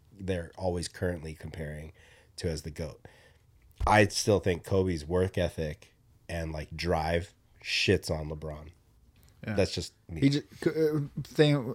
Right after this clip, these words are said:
Speaker 2: the, the, the, the bummer with Kobe is that he got hurt.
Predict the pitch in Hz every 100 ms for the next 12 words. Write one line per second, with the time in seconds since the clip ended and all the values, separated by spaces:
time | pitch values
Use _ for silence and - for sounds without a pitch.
0 | - 131 123 110 123 123 120 113 117 123
1 | 135 127 135 113 _ _ - - _ _
2 | - 123 131 139 143 127 117 - 120 143
3 | 131 107 110 104 113 101 - 110 104